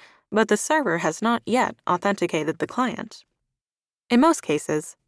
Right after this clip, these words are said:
public key authentication is used by the client.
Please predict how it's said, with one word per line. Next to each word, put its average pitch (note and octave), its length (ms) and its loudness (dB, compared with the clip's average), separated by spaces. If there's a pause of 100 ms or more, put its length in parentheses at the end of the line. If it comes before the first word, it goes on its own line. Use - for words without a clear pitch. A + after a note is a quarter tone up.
(120)
public D#4+ 340 2
key F#3+ 240 2
authentication D#3+ 760 -4
is E3+ 200 -6
used G#3+ 320 -2
by D#3+ 140 -2
the - 80 -6
client. - 580 -10